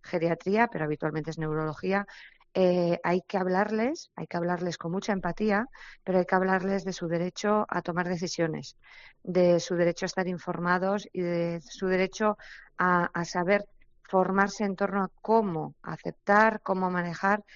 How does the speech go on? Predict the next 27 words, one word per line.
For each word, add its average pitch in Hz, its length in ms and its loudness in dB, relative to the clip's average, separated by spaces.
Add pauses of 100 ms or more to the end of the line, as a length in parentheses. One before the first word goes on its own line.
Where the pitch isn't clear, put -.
(140)
síntomas 220 580 0
que 175 120 -10
ya 180 140 0
están, 175 460 0
eh, 170 380 -4
experimentando 170 800 -2
ellas 156 260 -4
mismas. 151 380 -6 (420)
Su - 140 -2
derecho 185 300 4
a 214 40 6
tomar 226 220 4
decisiones 202 760 -2
a 165 140 -4
través 170 260 -6
del 185 140 -4
testamento 170 480 -6
vital 208 420 2 (380)
o 180 100 2
a 175 80 4
través 175 380 -2
de 202 180 2
la 185 220 2
planificación 175 640 -6
compartida 175 500 -4
de 160 100 -8
cuidados 190 640 0